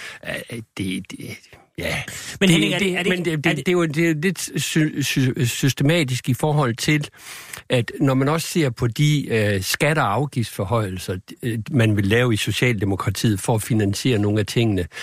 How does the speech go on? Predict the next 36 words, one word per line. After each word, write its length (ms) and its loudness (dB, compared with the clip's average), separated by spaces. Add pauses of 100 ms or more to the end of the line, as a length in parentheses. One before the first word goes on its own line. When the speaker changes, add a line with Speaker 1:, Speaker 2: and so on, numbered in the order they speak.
(160)
Speaker 1:
så 120 0
har 80 4
man 140 2
også 380 -2
hele 600 2
tiden 420 2 (100)
meget 440 2
specifikt 600 -2
udvalgt 460 0 (240)
små 340 2
grupper, 340 0
som 180 0
man 240 4
tror 300 0
er 60 2
upopulære 680 2
i 40 0
den 140 0
brede 240 2
befolkning. 680 -2 (280)
Altså, 220 2
den 200 2
finansielle 600 2
sektor 360 -4
skal 200 -8
betale 320 -6
mere, 280 0 (360)
øh, 80 0
de 140 4
rige 300 2
skal 180 -4
betale 380 0
mere 260 4
i 60 0
arveafgifter, 840 -2
og, 120 -2